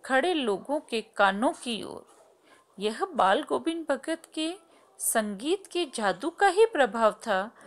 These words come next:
कि बच्चे खेलते हुए झूम उठते हैं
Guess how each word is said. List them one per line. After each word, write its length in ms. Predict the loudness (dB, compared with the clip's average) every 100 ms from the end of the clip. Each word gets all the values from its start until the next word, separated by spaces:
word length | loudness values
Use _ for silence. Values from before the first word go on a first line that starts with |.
| -20 _ _
कि 360 | -4 -4 -4 -10 _ _ _ -2
बच्चे 440 | 2 2 2 0 0
खेलते 500 | 0 -2 -2 -2 -2
हुए 400 | -2 -2 -4 -6 -10
झूम 320 | -6 -4 -4
उठते 340 | -4 -6 -4
हैं 300 | -2 -2 -6